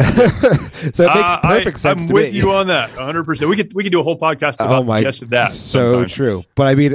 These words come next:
Speaker 1: ironically, you're following what I would call a very biblical method for leadership. Uh, that's, that's a hundred percent on. <laughs> It's
Speaker 2: Yeah.
Speaker 1: ironically how spot on
Speaker 2: Hmm.
Speaker 1: that is in the idea of calling out a biblical leader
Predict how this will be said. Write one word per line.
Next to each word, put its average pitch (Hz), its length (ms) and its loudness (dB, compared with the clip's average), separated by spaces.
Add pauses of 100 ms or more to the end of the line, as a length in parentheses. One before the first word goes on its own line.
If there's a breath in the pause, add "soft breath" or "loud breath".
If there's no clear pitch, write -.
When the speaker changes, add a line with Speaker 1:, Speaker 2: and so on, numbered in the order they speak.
Speaker 1:
ironically, 127 480 0
you're 117 200 2
following 135 400 2
what 107 120 0
I 110 100 4
would 120 200 0
call 117 260 0
a 90 100 -4
very 110 280 0
biblical 104 360 -2
method 120 320 -4
for 98 200 -4
leadership. 104 460 -4 (460 soft breath)
Uh, 87 300 -8
that's, 101 440 -8 (140)
that's 101 140 -10
a 95 60 -6
hundred 107 360 -6
percent 98 300 -6
on. 92 260 -8
<laughs> - 500 -8 (480 soft breath)
It's 113 120 -8
Speaker 2:
Yeah. 123 80 -2
Speaker 1:
ironically 120 460 -4
how 107 140 -4
spot - 440 -6
on 110 340 -4
Speaker 2:
Hmm. 104 60 -12
Speaker 1:
that 95 200 -8
is 87 400 -8
in 95 180 -14
the 95 60 -10
idea 95 320 -10
of 90 80 -14
calling 107 320 -8
out 90 160 -12
a - 20 -18
biblical 90 480 -10
leader 92 380 -8